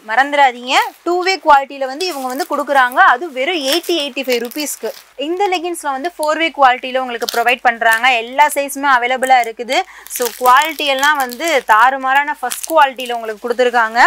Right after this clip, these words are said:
இந்த ரேட்லாம் வந்து பாத்தீங்கன்னா ஒன் டுவெண்ட்டி to ஒன் தேர்ட்டி வந்து உங்களுக்கு ஸ்டார்ட் ஆகுது. ஒவ்வொரு பஞ்ச்லயும் வந்து ஃபைவ் பீசஸ். So இதோட சாம்பிளை பாருங்களேன். ஃபோர் வே குவாலிட்டியோட லெகின்ஸ் வந்து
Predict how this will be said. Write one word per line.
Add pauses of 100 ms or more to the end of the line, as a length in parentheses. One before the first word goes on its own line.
(360)
இந்த
ரேட்லாம்
வந்து
பாத்தீங்கன்னா
ஒன்
டுவெண்ட்டி
to (160)
ஒன்
தேர்ட்டி (100)
வந்து
உங்களுக்கு
ஸ்டார்ட்
ஆகுது. (320)
ஒவ்வொரு
பஞ்ச்லயும்
வந்து (300)
ஃபைவ்
பீசஸ். (300)
So (160)
இதோட (120)
சாம்பிளை
பாருங்களேன். (260)
ஃபோர்
வே (100)
குவாலிட்டியோட (140)
லெகின்ஸ்
வந்து